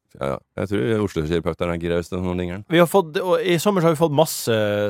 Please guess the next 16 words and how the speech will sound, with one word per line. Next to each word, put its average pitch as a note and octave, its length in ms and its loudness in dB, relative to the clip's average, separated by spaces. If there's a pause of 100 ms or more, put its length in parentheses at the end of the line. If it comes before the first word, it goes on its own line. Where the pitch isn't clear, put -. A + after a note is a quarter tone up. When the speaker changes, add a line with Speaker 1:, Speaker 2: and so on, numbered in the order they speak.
Speaker 2:
spørsmål G#2+ 560 -4
på, G#2+ 680 -6
in-, F3 300 -4 (240)
interaksjon, F#3+ 480 -2 (260)
eh, B2+ 120 2
på B2+ 160 0
Instagram. G#2 360 -6 (160)
Eh, B2 180 4
blant C3 200 4
annet C3+ 180 2
fra B2 140 -2
Hagenfest, C3 480 0 (100)
de C3+ 140 0
som B2 160 -4
har A2+ 320 2 (160)
arrangert A#2 600 0